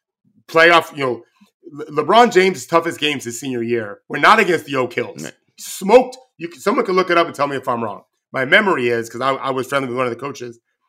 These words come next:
Speaker 1: smoked out the
Speaker 2: <laughs>
Speaker 1: other national powers. But the in-conference Catholic League games in Akron, fucking war, right? So when these guys have gone through their districts against teams that have played them two, three, four times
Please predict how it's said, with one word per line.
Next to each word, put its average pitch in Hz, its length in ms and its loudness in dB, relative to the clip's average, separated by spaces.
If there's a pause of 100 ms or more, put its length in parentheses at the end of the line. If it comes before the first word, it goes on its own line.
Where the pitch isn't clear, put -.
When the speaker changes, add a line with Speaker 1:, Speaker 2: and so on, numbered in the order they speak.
(180)
Speaker 1:
smoked 214 640 0
out 127 340 2
the 135 100 -6
Speaker 2:
<laughs> - 20 0
Speaker 1:
other 131 160 -2
national 120 400 -2
powers. 101 480 -8 (320)
But 135 140 -4
the 135 180 -6
in-conference 160 640 -2
Catholic 147 420 -2
League 156 220 -6
games 151 300 -2
in 127 80 -6
Akron, 143 500 -4
fucking 120 400 -4
war, 131 440 -2 (680)
right? 139 240 0 (280)
So 151 280 2
when 139 100 -2
these 202 200 0
guys 170 280 4
have 143 160 -6
gone 151 240 2
through 147 140 -10
their 147 160 -6
districts 139 640 -4
against 135 320 -10
teams 175 220 0
that 160 80 -2
have 151 120 -6
played 160 240 -4
them 139 180 -8
two, 202 220 -10
three, 175 220 -6
four 165 240 -2
times 151 480 -8